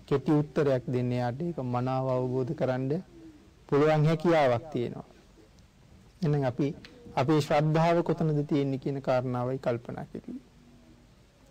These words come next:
අපිට ධර්මයේ පිළිබඳව ශ්‍රද්ධාවක් නෑ. අපිට බුදු පියාණන් වහන්සේ පිළිබඳව ශ්‍රද්ධාවකුත් නෑ. අපිට සංසාරයෙන් එතර වෙන්න මග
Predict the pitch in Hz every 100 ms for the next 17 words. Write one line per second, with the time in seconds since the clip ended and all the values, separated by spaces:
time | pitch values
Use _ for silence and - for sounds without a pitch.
0 | - 160 165 160 131 127 151 156 147 151
1 | 143 143 139 135 143 123 127 120 131 -
2 | 127 117 160 - - - _ - - -
3 | - - - - - - - 151 160 156
4 | 165 180 180 170 165 156 151 143 147 151
5 | 139 135 135 131 139 123 127 131 131 147
6 | 147 - - _ _ - _ - - 127
7 | 131 - - - _ _ - 160 156 -
8 | 139 139 - 135 127 127 127 120 147 151
9 | 151 151 170 - - - - _ - 139
10 | 147